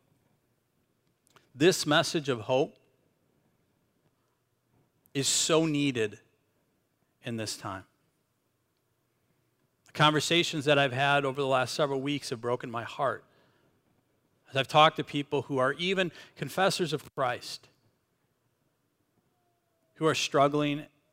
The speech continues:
who are depressed, who are hurting.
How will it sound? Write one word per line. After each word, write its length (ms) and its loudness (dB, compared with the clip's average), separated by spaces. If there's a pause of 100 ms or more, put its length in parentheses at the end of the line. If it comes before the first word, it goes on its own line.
(300)
who 80 -4
are 80 0
depressed, 680 -4 (720)
who 120 -6
are 80 0
hurting. 520 -2